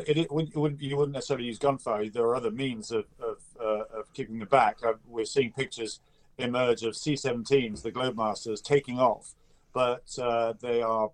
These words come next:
paralleled by Apache helicopters that are having to, um, parallel and fly next to them just to disperse,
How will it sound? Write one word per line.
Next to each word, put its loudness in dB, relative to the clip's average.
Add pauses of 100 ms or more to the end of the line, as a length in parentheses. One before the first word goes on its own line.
paralleled 2
by -6
Apache -8
helicopters -4 (260)
that -4
are -2
having -4
to, -2
um, -4 (340)
parallel 0
and -14
fly 0 (280)
next -2
to -2
them -10
just 0
to -6
disperse, 2